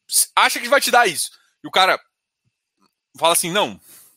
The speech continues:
eu vou tirar da minha performance, vou tirar da minha, não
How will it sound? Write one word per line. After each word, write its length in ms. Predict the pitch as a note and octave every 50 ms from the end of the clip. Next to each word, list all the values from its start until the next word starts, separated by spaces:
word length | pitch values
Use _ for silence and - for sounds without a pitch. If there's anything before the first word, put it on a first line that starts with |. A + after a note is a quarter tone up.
| _ _ _ _ _ _ _ _ _ _ _ _ _ _ _
eu 180 | - C3+ D3+ D#3
vou 140 | D3 G3
tirar 280 | F#3 - G3+ F3+ F#3+ G#3+
da 120 | A3 A3+
minha 120 | G#3+ G#3 F#3
performance, 480 | F#3 D#3 - - D3 D#3+ F3+ E3+ -
vou 80 | - C#3
tirar 240 | - D3+ C#3+ D3+ F3+
da 100 | G3 G3
minha, 240 | F#3 F#3 F3 E3 C#3+
não 80 | A#2